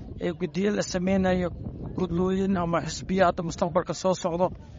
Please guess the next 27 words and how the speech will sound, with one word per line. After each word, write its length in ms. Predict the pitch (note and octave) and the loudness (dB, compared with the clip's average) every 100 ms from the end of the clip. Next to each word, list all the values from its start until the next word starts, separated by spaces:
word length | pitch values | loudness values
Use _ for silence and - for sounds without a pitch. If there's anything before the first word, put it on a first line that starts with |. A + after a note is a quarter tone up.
| - - | -14 -2
ayaa 180 | F#3 F#3+ | 2 4
isugu 260 | D3+ G3+ | 2 0
kala 180 | G3+ F3+ | 2 2
dambeysay 340 | F3 E3+ D#3+ F3+ | 2 -2 -2 2
araggaana 340 | F#3 E3+ D#3+ | 2 4 2
saaray. 280 | D3 E3+ E3+ | 2 0 2
Laakiin 260 | F3 G3 A3 | 2 2 2
inta 120 | G3+ | 2
kale 180 | - F#3+ | 4 4
waxaan 180 | D#3 F3 | 4 0
ku 60 | G#3 | 2
wada 120 | F3 | 2
xiriirinay 400 | E3+ G3 F3+ D#3+ | 2 2 0 0
Facebook-yada, 580 | - E3+ D#3 F3 F3+ D3 - - - - - | 0 -2 0 2 4 4 0 -18 -20 -20 -4
ee, 80 | E3+ | -2
maxaan 280 | D#3+ D3+ F3+ | 2 2 4
ku 80 | G#3 | 2
wada 160 | G3 | 0
bu-, 240 | E3+ G3+ - | 2 2 2
xiriirinay 400 | - F3 F#3 F3+ | 2 2 2 2
WhatsApp-yada. 680 | E3+ F3+ - F3+ E3+ F#3+ E3 - - - - - | 2 0 0 0 2 4 4 0 -6 -18 -16 2
Hadda 220 | G#3+ G#3 | 2 4
markay 260 | G3 E3 | 2 2
Mombasa 360 | F#3+ F3+ F#3 - | 0 2 2 0
ku 100 | - | -4
dhaawacmaysay, 580 | F#3 E3+ E3+ F3 F3+ D3+ | 2 4 4 2 -2 0
markay 240 | F3 D#3 | 0 0